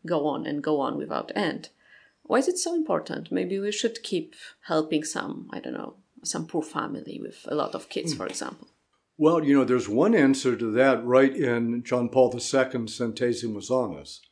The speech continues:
Speaker 2: in which he says, "Those who need help and relief are not objects.
Speaker 1: Mm-hmm.
Speaker 2: They're persons, which means if the assistance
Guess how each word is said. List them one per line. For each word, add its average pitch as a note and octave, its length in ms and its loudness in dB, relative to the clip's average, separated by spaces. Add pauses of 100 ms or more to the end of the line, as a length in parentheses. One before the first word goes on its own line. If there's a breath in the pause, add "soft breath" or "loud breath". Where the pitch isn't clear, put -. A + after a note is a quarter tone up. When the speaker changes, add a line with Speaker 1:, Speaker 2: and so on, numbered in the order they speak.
(220)
Speaker 2:
in C#3+ 260 4
which C3+ 240 4
he C3 140 -2
says, A#2 600 -2 (300)
"Those G#3 320 8 (100)
who G#3+ 140 2
need C#3+ 460 6
help A2+ 380 2 (180)
and B2+ 260 0
relief A#2+ 640 0 (540)
are D3 140 6
not C#3+ 240 8
objects. B2+ 800 2 (880)
Speaker 1:
Mm-hmm. D#3 220 -14 (840)
Speaker 2:
They're B2+ 100 -2
persons, - 840 2 (600)
which C#3 280 4
means B2+ 480 2 (100)
if G3+ 540 4
the C#3+ 180 4
assistance C3 920 -2